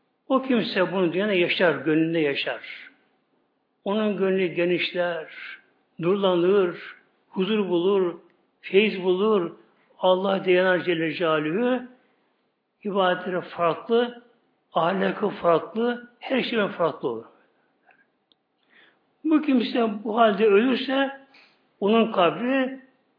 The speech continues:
cennetten bahçeye dönüşüyor işte o zaman. Şimdi gelelim inşallah İhlas Suresinin şöyle bir özetine inşallah. Tabii çok geniş anlamı olması gerekiyor bunun. Bismillahirrahmanirrahim.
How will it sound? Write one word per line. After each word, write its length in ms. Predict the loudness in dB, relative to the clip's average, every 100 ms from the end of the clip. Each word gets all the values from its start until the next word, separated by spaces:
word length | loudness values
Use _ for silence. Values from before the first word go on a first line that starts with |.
| _
cennetten 500 | 0 0 2 -2 -2
bahçeye 520 | -2 -4 -4 -6 -6 -4
dönüşüyor 460 | -4 -4 -2 -2
işte 240 | -2 -6 -12
o 40 |
zaman. 220 | -14 -20 -20 _ _ _ _ _ _ _ _ _ _ _ _ _ _ _ _ _ _ _ _ _ _ _ _ _ _ _ _ _
Şimdi 280 | -10 -4 -2
gelelim 360 | 0 2 4 4
inşallah 640 | 2 2 0 0 -2 -4
İhlas 300 | -6 -4 -4
Suresinin 760 | -4 -2 -2 -4 -4 -4 -6 -12 -20
şöyle 340 | -12 -6 -6
bir 80 | -4
özetine 540 | -4 -4 -4 -4 -4
inşallah. 600 | -4 -6 -8 -6 -6 -6 -10
Tabii 360 | -10 -6 -6 -8 -8
çok 300 | -4 -4 -4
geniş 300 | -4 -4 -4
anlamı 320 | -2 0 0
olması 300 | -4 -6 -6
gerekiyor 440 | -2 -2 -4 -8
bunun. 320 | -6 -6 -6 -12 _ _ _ _ _ _ _ _ _ _ _ _ _ _ _ _
Bismillahirrahmanirrahim. 1300 | -14 -10 -8 -10 -12 -16 -18 -16 -14 -14 -14 -14 -14